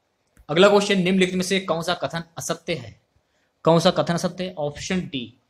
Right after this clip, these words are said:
भारत विश्व का सबसे बड़ा नारियल उत्पादक देश है। अगला क्वेश्चन देखिए, विश्व में नारियल का सबसे अधिक उत्पादन करता है, ऑप्शन सी, इंडोनेशिया। अगला क्वेश्चन देखिए, विश्व का सबसे बड़ा चाय उत्पादक देश कौन सा है?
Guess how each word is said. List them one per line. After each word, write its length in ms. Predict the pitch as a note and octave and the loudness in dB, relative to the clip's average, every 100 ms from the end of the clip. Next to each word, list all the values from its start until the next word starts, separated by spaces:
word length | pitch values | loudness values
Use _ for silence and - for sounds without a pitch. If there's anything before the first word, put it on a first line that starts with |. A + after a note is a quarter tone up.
| _ _ _ - | _ _ _ -18
भारत 380 | A#2 E3 G3+ E3+ | -4 0 0 0
विश्व 220 | F#3 F#3 | -2 -2
का 100 | F3+ | -2
सबसे 300 | F3+ D3+ F3 | -2 -4 -4
बड़ा 160 | D3+ D#3 | -2 -2
नारियल 360 | D3 C3+ D3 D3 | 0 -2 -2 -6
उत्पादक 380 | C3 B2+ C3 C3+ | -8 -6 -6 -8
देश 180 | A2+ - | -12 -16
है। 80 | F#2+ _ _ _ _ _ _ _ _ - | _ _ _ _ _ _ _ _ _ -4
अगला 180 | D#3 F#3+ | 2 2
क्वेश्चन 280 | F#3 G3 | 2 0
देखिए, 220 | F#3 F#3 F#3+ | 0 0 -2
विश्व 360 | C#3 F#3 F#3+ | 0 0 0
में 100 | F3+ | 0
नारियल 300 | E3+ D3+ E3+ | 2 2 2
का 100 | E3+ | -2
सबसे 500 | E3 D#3+ - - F#3 - | -4 -4 -4 -4 -4 -4
अधिक 260 | D#3 F3+ - | -4 -6 -6
उत्पादन 460 | D#3+ - C#3+ C#3 D#3+ | -14 -4 0 0 -2
करता 400 | D#3+ B2+ - C#3+ | -2 -4 0 2
है, 240 | A#2+ A#2 F#2+ _ _ _ _ _ _ _ _ - | 2 -4 -12 _ _ _ _ _ _ _ _ 2
ऑप्शन 380 | D#3+ D#3+ - G3+ | 2 4 -2 -2
सी, 220 | G3 E3+ C3 C#3 | -2 -4 -6 -8
इंडोनेशिया। 680 | D3 D#3+ D#3 C3+ C3 G#2+ - _ _ _ _ _ _ _ _ _ | -4 -2 -4 -6 -8 -12 -18 _ _ _ _ _ _ _ _ _
अगला 180 | D3+ G#3+ | 2 4
क्वेश्चन 220 | A3+ G#3+ | 6 4
देखिए, 200 | G#3+ A3 | 4 4
विश्व 320 | G3 E3+ G3 G3 | 2 2 -2 2
का 100 | - | 2
सबसे 340 | G#3 F#3 - | 2 -4 -2
बड़ा 160 | F#3 F#3 | 2 2
चाय 400 | F#3 - E3 F3 | 2 4 6 6
उत्पादक 460 | F3 D#3+ D#3+ D#3 D#3 | 4 -2 -2 -2 -4
देश 240 | D3 D#3 | -6 -8
कौन 200 | - C#3+ | -6 -6
सा 140 | D3 D#3+ | -2 -2
है? 220 | E3 | -2